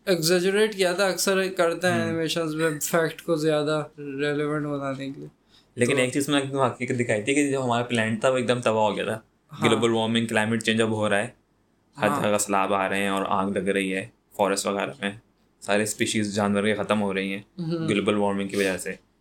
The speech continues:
Speaker 1: ہاں۔
Speaker 2: ہم نے بولا ڈیڑھ سینٹی گریڈ نہیں ہونا چاہیے، لیکن ون پوائنٹ فائیو سینٹی گریڈ ٹیمپریچر انکریز ہو گیا۔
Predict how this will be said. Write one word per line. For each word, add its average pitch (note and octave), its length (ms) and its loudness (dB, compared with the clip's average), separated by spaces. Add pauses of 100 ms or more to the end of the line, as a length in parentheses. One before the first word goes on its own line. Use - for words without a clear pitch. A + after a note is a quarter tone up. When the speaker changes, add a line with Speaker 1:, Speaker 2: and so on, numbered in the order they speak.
(180)
Speaker 1:
ہاں۔ D3+ 240 -6
Speaker 2:
ہم G#2+ 60 -2
نے G2+ 80 2
بولا G2+ 240 2
ڈیڑھ G2+ 260 2
سینٹی G2+ 300 -2
گریڈ G2+ 240 2 (200)
نہیں G#2+ 120 2
ہونا G2+ 180 0
چاہیے، G2 240 0
لیکن G2 260 -4
ون F#2+ 100 -2
پوائنٹ G2+ 180 0
فائیو G2+ 120 0
سینٹی G2+ 300 -2
گریڈ G#2 220 0 (440)
ٹیمپریچر G#2+ 360 0
انکریز G#2 280 0
ہو F#2+ 200 -2
گیا۔ F2+ 100 -2